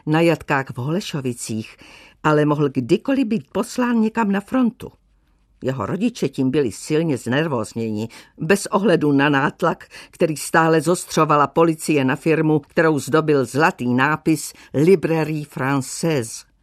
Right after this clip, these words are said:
a kde se v salonu v květnu podepisoval manifest českých spisovatelů.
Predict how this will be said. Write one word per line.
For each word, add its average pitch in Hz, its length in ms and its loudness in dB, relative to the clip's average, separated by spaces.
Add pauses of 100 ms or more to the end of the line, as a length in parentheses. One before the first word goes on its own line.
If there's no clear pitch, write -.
(360)
a - 60 -8
kde 139 180 0
se - 140 -10
v - 80 -12
salonu 151 640 -2
v - 120 -20
květnu 135 540 -2
podepisoval 117 680 -6
manifest 175 760 -4 (220)
českých - 500 -6
spisovatelů. 101 880 -8